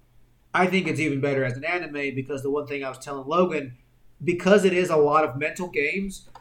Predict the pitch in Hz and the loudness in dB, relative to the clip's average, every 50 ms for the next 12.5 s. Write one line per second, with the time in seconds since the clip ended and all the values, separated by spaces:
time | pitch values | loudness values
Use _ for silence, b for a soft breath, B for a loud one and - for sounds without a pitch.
0 | _ _ _ - 180 226 226 190 196 180 175 170 175 175 175 175 170 160 131 135 | _ _ _ 4 8 10 10 10 10 8 0 2 2 4 4 4 4 2 2 0
1 | 139 147 151 147 143 139 127 127 120 120 127 120 113 110 110 113 110 - - - | 0 0 0 0 0 -2 -2 -4 -4 -4 -4 -4 -4 -4 -4 -6 -8 -12 -10 -8
2 | 147 151 147 147 143 143 139 135 - - _ _ - - - - - - - b | -4 -4 -2 -2 -4 -4 -8 -10 -12 -16 _ _ -20 -20 -20 -20 -20 -20 -20 b
3 | b b b b _ - 202 233 226 208 196 - - - _ _ _ _ _ _ | b b b b _ 2 4 6 6 4 4 0 -4 -16 _ _ _ _ _ _
4 | - 202 220 226 220 202 - - - _ _ _ - 190 220 247 240 196 175 185 | -2 0 2 2 2 0 -2 -6 -14 _ _ _ -2 0 4 6 6 6 6 6
5 | 208 208 196 180 160 190 185 165 147 170 175 156 139 151 170 180 185 180 180 - | 6 6 6 6 6 4 4 2 2 2 4 4 4 2 2 2 2 2 0 -4
6 | - _ _ _ _ - 151 - 170 165 170 170 147 139 147 151 165 190 196 185 | -12 _ _ _ _ -8 -8 -6 -4 -6 -4 -4 -2 0 2 2 2 2 0 -2
7 | 160 139 135 131 139 135 151 147 151 - 156 143 139 151 139 127 123 - - - | -2 -4 -4 -2 -2 -2 -2 -2 -2 -2 -4 -4 -2 -2 -2 -4 -6 -4 -4 -2
8 | 143 156 175 180 180 - - - _ - - _ _ - - - _ _ _ _ | -2 -2 -2 -4 -6 -6 -8 -10 _ -20 -20 _ _ -12 -12 -12 _ _ _ _
9 | _ - - - 151 156 156 147 143 131 123 143 165 160 - 214 214 202 - 214 | _ -18 -8 -2 0 2 2 2 2 0 0 -2 -2 0 2 2 2 2 2 2
10 | 214 202 180 151 - - - 190 180 156 160 156 143 127 139 139 131 131 131 139 | 2 2 0 -2 -8 -8 -6 -6 -4 -2 -2 -2 -2 -4 -4 -6 -6 -6 -4 -6
11 | 139 123 120 131 127 123 113 110 - - 127 113 113 - - 143 147 143 - 147 | -6 -4 -4 -2 -2 -2 -4 -6 -8 -10 -10 -10 -10 -8 -8 -8 -8 -8 -8 -10
12 | 123 - 196 202 202 202 196 185 190 - | -6 0 2 2 4 2 2 -2 -6 -12